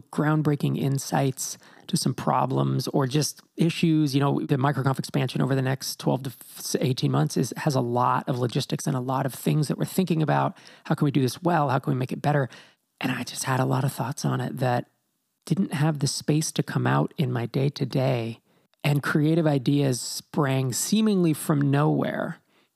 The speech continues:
but they weren't from nowhere. You know, it's, it's all the thinking and the note-taking and,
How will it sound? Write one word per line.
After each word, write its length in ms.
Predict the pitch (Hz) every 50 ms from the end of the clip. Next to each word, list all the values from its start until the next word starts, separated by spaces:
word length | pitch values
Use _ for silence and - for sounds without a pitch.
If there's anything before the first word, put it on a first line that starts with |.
| _ _
but 160 | 180 160 -
they 140 | - 165 160
weren't 280 | 160 165 180 170 135
from 160 | - - 139 131
nowhere. 580 | - - 117 120 123 139 180 - - - - _ _
You 180 | - 165 151 143
know, 320 | 139 143 143 143 156 180 - -
it's, 180 | 175 143 -
it's 220 | - - - - -
all 340 | - - 156 156 160 160 147
the 120 | 135 127
thinking 420 | - - 156 147 - 156 147 135
and 80 | 131 127
the 40 | 123
note-taking 640 | 127 139 156 165 - - 139 127 - 143 131 127
and, 240 | 131 131 131 120